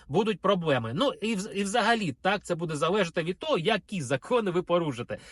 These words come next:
Якщо ви там десь спідап, там перевищите швидкість, то, звісно, ну, вам просто випишуть штраф, ви запла-, сплатите цей штраф і все. Ніхто там не буде дивитися, звідки ви, якого ви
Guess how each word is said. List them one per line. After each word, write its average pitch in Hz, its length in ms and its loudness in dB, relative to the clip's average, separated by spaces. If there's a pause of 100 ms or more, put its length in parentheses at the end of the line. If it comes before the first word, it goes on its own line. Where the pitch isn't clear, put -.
Якщо 180 340 2
ви 180 120 2
там 160 240 2
десь 160 200 2
спідап, 247 480 0
там 202 200 -2
перевищите 170 600 0
швидкість, 240 480 -6
то, 185 140 0 (200)
звісно, 160 440 -2
ну, 196 200 2
вам 165 200 2
просто 156 340 -2
випишуть 143 440 -4
штраф, 240 340 2
ви 151 100 -4
запла-, 151 340 -2
сплатите 156 460 -4
цей 147 180 -4
штраф 226 380 -2
і - 20 0
все. 165 300 -4 (280)
Ніхто 165 300 0
там 175 160 0
не 180 80 0
буде 170 240 0
дивитися, 160 480 -2
звідки 214 360 -4
ви, 208 120 0
якого 156 420 0
ви 156 180 0